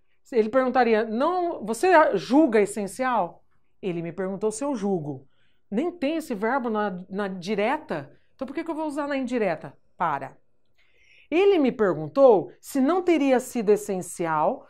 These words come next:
a contribuição dos seus antepassados. Opa! Se não teria sido essencial. A B melhorou, não melhorou? Ela? Não, não sei ainda, calma. Ele me perguntou quão essencial tivesse sido. Tivesse sido?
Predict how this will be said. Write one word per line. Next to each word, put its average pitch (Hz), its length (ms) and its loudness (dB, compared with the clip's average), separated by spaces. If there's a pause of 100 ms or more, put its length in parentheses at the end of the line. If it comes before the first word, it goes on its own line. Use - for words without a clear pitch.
(140)
a 170 100 -2
contribuição 254 680 0
dos 349 120 0
seus 330 220 -2
antepassados. 302 600 0
Opa! 214 480 0 (300)
Se - 200 -8
não 226 200 -2
teria 262 280 -2
sido 233 260 -6
essencial. 240 580 -2
A 175 60 4
B 170 200 -2
melhorou, 196 400 0
não 180 100 -6
melhorou? 185 640 0 (600)
Ela? 233 420 2
Não, 202 180 -2
não 208 80 -4
sei 185 220 -6
ainda, 226 200 -6
calma. 151 320 -8 (1500)
Ele 359 200 -2
me 320 140 0
perguntou 180 760 2 (340)
quão 392 380 4
essencial 262 760 2
tivesse 220 560 -4
sido. 196 720 -4 (440)
Tivesse 185 580 -10
sido? 170 600 -12